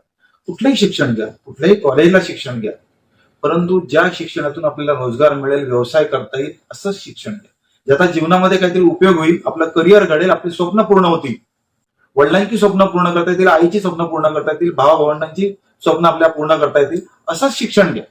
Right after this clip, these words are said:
ज्या शिक्षणाचा आपल्याला उपयोग होणार आहे, आपल्या जीवनाचा कायापालट होणार आहे, आपल्या कुटुंबाची स्वप्न पूर्ण होणार आहे, स्वतःची स्वप्न पूर्ण होणार आहे असं शिक्षण घ्या, किंबहुना रोजगारक्षमच शिक्षण घ्या,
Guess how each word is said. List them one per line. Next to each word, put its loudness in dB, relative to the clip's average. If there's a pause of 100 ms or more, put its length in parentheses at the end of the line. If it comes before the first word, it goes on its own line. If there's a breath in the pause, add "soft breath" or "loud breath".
(640)
ज्या 4
शिक्षणाचा 0 (720)
आपल्याला 0
उपयोग 2
होणार 2
आहे, 4
आपल्या -2
जीवनाचा 2 (340)
कायापालट 0
होणार -2
आहे, -2 (380)
आपल्या 0
कुटुंबाची 0
स्वप्न -4
पूर्ण -2
होणार 0
आहे, 2
स्वतःची -6
स्वप्न -2
पूर्ण -6
होणार -2
आहे -2 (460)
असं -2
शिक्षण -6
घ्या, 2
किंबहुना -4
रोजगारक्षमच -2
शिक्षण -6
घ्या, -6